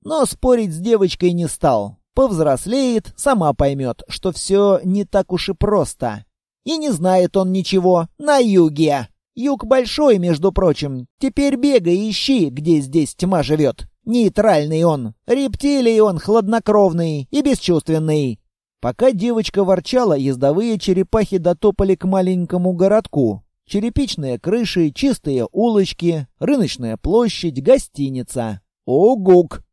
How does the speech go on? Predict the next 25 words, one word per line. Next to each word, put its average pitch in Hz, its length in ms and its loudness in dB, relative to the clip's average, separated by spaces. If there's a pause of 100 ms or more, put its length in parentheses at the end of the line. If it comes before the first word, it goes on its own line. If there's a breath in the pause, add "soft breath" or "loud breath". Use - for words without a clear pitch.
(140)
Монстр 214 540 -4
указал 202 580 0
на 202 140 0
вывеску 196 480 -4
лавки. 135 580 0 (280)
«Тебе 247 300 0
в 226 40 -4
магазин 254 640 0
надо?» 143 500 0 (300)
«Огук!» 175 760 4 (360)
«Только 196 300 -4
недолго!» 202 720 2 (180)
Дитя 151 340 -4
всё 156 180 -8
так 156 240 -4
же 151 120 -4
была 160 260 -2
не 165 120 -4
в 147 80 -6
настроении. 160 920 -2 (140)
«Быстро 220 460 0
сходи 233 500 0
и 175 40 2
едем 214 360 0
дальше!» 139 520 0